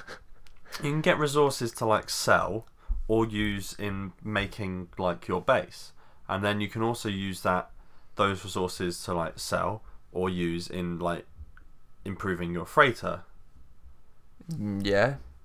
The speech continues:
Speaker 1: Which allows you to go further. And see
Speaker 2: You're not
Speaker 1: different
Speaker 2: selling
Speaker 1: planets.
Speaker 2: it. You're not selling it to me. That's still
Speaker 1: Well,
Speaker 2: a
Speaker 1: no.
Speaker 2: rinse and repeat, to be
Speaker 1: Yeah, but
Speaker 2: honest.
Speaker 1: it's, it's,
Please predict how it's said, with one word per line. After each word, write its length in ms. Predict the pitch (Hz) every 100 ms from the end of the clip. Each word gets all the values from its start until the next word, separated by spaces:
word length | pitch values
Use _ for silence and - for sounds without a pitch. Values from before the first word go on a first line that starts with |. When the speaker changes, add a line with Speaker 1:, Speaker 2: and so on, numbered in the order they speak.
| - - - - - -
Speaker 1:
Which 400 | 107 - - - - - - -
allows 300 | 104 98 98
you 60 | 98
to 120 | -
go 240 | - 135 139
further. 520 | - 87 82 - - - - - - - - - - - - - - - - - - - - - - - - - - - -
And 140 | 101 101
see 140 | 107
Speaker 2:
You're 80 | 135
not 140 | 185 165
Speaker 1:
different 160 | 110
Speaker 2:
selling 220 | 160 147 107
Speaker 1:
planets. 260 | 98 78
Speaker 2:
it. 40 | 120
You're 140 | 127
not 220 | 143 143 120
selling 260 | 131 123
it 100 | 98
to 80 | -
me. 80 | 107 104 120
That's 160 | 139
still 200 | - 170
Speaker 1:
Well, 60 | 214
Speaker 2:
a 20 |
Speaker 1:
no. 80 | 254
Speaker 2:
rinse 260 | 131 117 123
and 100 | 107
repeat, 440 | 104 131 104 - - -
to 40 |
be 40 |
Speaker 1:
Yeah, 200 | 180 110
but 100 | 98
Speaker 2:
honest. 320 | 117 143 - -
Speaker 1:
it's, 80 |
it's, 280 | 143 - -